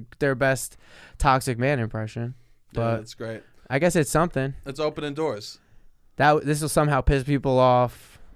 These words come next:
Speaker 2: It's
Speaker 1: while still not <laughs> changing the narrative at all.
Speaker 2: That's a great point, Robbie. It's a great point. Yeah,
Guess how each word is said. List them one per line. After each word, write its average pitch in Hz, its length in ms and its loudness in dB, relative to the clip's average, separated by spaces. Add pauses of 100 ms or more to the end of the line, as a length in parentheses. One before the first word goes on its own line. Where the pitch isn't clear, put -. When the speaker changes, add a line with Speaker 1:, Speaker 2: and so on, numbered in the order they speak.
(220)
Speaker 2:
It's 117 80 -18
Speaker 1:
while 139 260 6
still 147 280 2
not 139 200 0
<laughs> - 80 -8
changing 147 320 2
the 131 40 -2
narrative 131 760 -4
at 131 160 -4
all. 127 240 -6 (1700)
Speaker 2:
That's - 140 -20
a - 20 -20
great 110 200 -18
point, 110 200 -20
Robbie. 107 260 -16 (880)
It's - 100 -20
a - 20 -20
great 107 220 -12
point. 107 220 -14 (760)
Yeah, 160 160 -4